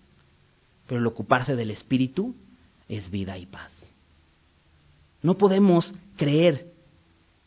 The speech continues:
que al ocuparnos de la carne vamos a obtener beneficios eternos. Nunca, solamente vamos a obtener muerte.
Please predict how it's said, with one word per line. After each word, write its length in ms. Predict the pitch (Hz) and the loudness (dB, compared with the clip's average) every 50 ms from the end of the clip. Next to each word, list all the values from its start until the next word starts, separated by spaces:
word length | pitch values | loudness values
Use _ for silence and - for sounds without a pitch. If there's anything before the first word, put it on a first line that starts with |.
| _ _ _ _ - _ _ _ _ _ _ _ _ _ _ _ _ _ _ _ _ _ _ _ _ _ _ _ _ _ _ _ _ _ _ _ _ _ | _ _ _ _ -20 _ _ _ _ _ _ _ _ _ _ _ _ _ _ _ _ _ _ _ _ _ _ _ _ _ _ _ _ _ _ _ _ _
que 320 | - - 147 147 143 - - - | -6 -2 0 0 0 0 0 2
al 160 | 143 143 143 | 4 4 4
ocuparnos 560 | 131 123 131 - - 151 160 175 170 156 147 | 4 2 0 -2 -2 -2 0 0 0 0 -2
de 80 | 165 147 | -2 -4
la 160 | 135 135 - | -4 -6 -8
carne 320 | - 143 135 160 156 131 | -8 -6 -4 -4 -4 -4
vamos 260 | 131 135 135 135 - | -4 -6 -8 -8 -6
a 60 | 143 127 | -6 -6
obtener 480 | 127 - - 131 127 127 123 110 104 - - - - _ _ | -8 -6 -4 -2 -2 -2 -2 -4 -6 -10 -20 -20 -20 _ _
beneficios 640 | - 123 120 113 - - 131 123 - 135 117 - 131 | -8 -6 -6 -6 -6 -6 -8 -8 -6 -8 -10 -10 -12
eternos. 680 | 120 - - 127 120 123 117 110 98 98 - - - _ _ _ _ _ _ _ _ - | -14 -12 -12 -10 -10 -8 -10 -10 -12 -14 -18 -20 -20 _ _ _ _ _ _ _ _ -6
Nunca, 500 | 110 123 143 143 143 - 110 98 92 - _ _ _ _ _ | -4 -2 -2 -2 -2 -6 -10 -10 -14 -18 _ _ _ _ _
solamente 520 | - - 160 151 147 143 139 135 131 139 | -8 -2 0 2 4 4 2 2 0 -2
vamos 280 | 127 127 127 123 - - | -4 -4 -4 -4 -4 -8
a 20 | |
obtener 400 | 120 127 - 120 113 113 104 - _ _ _ _ _ _ _ | -10 -10 -10 -10 -10 -10 -10 -14 _ _ _ _ _ _ _
muerte. 520 | - 117 120 127 131 - 113 95 87 92 | -6 -6 -6 -6 -8 -10 -12 -14 -14 -16